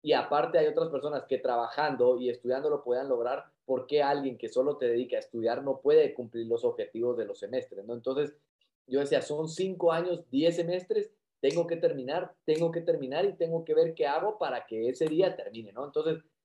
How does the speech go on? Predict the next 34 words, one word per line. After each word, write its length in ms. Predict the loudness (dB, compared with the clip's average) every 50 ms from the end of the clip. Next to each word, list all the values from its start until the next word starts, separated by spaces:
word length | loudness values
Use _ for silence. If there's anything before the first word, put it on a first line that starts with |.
| _ _ _ _
yo 100 | 0 2
entré 240 | 2 2 2 0 0
en 60 | 2
el 120 | 0 0 0
último 400 | -2 -4 -4 -6 -6 -4 -4 -4
año 200 | -4 -4 -4 -4
enfocadísimo 680 | -4 -4 -6 -6 -4 -2 -2 -2 -2 -2 -4 -6 -4 -6
en 100 | -6 -4
terminar, 520 | -4 -4 -4 -4 -8 -8 -6 -2 0 0
en 160 | 0 -2 -2
cerrar, 480 | -4 -4 -2 0 0 0 0 0 -2 -6 -14 _ _ _ _ _ _ _ _ _ _ _ _ _ _ _ _ _ _ _
Y 360 | -4 -4 -2 -4 -6 -12 _ _
a 120 | -8 -6
mediados 340 | -2 0 0 2 4 4 4 4
del 120 | 2 2
semestre 360 | 0 0 0 0 -2 -2 -2 -2
empieza 560 | -4 -6 -8 -4 0 2 2 2 2 2 2
la, 240 | 2 0 0 -2 -4
la, 280 | -4 -4 -6 -6 -8 -8 -16 _ _ _ _ _ _ _
eh, 120 | -6 -6 -2
con 120 | -2 0 -2
estos 280 | 0 0 -2 -2 -2
mentores 480 | -2 -6 -8 -4 0 2 2 4 4 2
a 100 | 0 0
preguntarle 440 | -2 -4 -4 -4 -4 -4 -2 -2 -2
a 20 |
mis 140 | -4 -4 0
profesores, 380 | 0 0 2 2 0 0 0
"Mire, 300 | -2 -6 -4 -4 -4 -4
¿qué 80 | -2 -4
me 100 | -4 -4
recomienda? 580 | -4 -6 -6 -10 -10 -8 -6 -6 -2 2 4 4
Yo 100 | 4 2
quisiera". 580 | -2 -10 -4 4 6 6 6 6 2 -4 -10